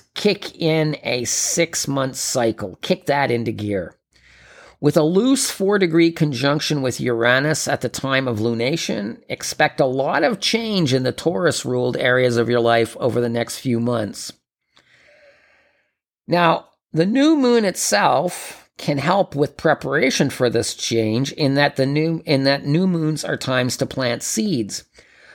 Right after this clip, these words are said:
Planting good earth element area of life seeds now can help ward off future difficulty and can, can have us moving in healthy, productive directions.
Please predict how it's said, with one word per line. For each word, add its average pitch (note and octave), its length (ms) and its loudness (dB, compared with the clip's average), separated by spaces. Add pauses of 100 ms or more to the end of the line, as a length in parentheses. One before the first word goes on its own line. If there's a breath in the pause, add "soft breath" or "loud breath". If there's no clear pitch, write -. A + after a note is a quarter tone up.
(340 soft breath)
Planting F#3+ 460 0
good D#3 380 2
earth G#3 480 0
element D3+ 480 0
area C#3+ 340 4
of A#2 100 0
life B2+ 240 0
seeds B2+ 460 -4
now C3+ 240 2
can A#2+ 160 -2
help B2+ 240 0
ward B2 240 2
off A#2+ 260 2
future A#2+ 300 -2
difficulty A#2+ 640 0
and C#3 180 -2
can, - 360 -2
can C#3 180 0
have C#4 180 2
us - 140 0
moving C3 380 2
in A#2 100 0
healthy, A#2+ 380 0
productive A2+ 560 -2
directions. G2+ 720 -4